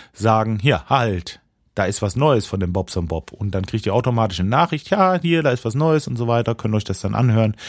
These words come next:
in diesem Reader oder, äh, und, äh, alles ist gut. Dann braucht ihr auch gar nicht mehr auf die Seite gehen.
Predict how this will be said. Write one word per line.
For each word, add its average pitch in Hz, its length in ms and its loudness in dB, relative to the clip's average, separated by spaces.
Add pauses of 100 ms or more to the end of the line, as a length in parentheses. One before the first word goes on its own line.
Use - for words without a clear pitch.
(220)
in 107 60 0
diesem 104 240 2
Reader 101 400 2
oder, 90 440 0
äh, 90 280 0 (480)
und, 87 340 -2
äh, 87 300 0
alles 92 320 -4
ist - 160 -8
gut. 95 380 -2
Dann 82 120 -4
braucht 92 300 -2
ihr - 20 2
auch 85 160 -2
gar 107 160 4
nicht 117 160 0
mehr 90 140 0
auf 80 100 -4
die 90 140 -2
Seite 78 320 -2
gehen. 76 300 -6